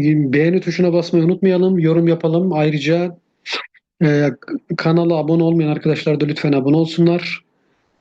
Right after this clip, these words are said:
E, Telegram grubu için ise, e, katıl üyeliği almanız gerekmektedir diyelim ve yayınımıza başlayalım. Kıymet dostlar, on bin iki yüzden gelen red hala devam ediyor. Yani on bin iki yüzün üstüne atamamıştık biliyorsunuz.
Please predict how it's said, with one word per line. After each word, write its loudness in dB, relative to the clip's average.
E, 0
Telegram 0
grubu -2
için 2
ise, -2
e, 0
katıl -4
üyeliği 2
almanız 2
gerekmektedir -2
diyelim 0
ve -2
yayınımıza 0
başlayalım. -2
Kıymet 0
dostlar, 0
on 2
bin 2
iki 0
yüzden 0
gelen 0
red -2
hala -2
devam 0
ediyor. 0
Yani 0
on 0
bin 0
iki -2
yüzün 2
üstüne 0
atamamıştık -2
biliyorsunuz. 0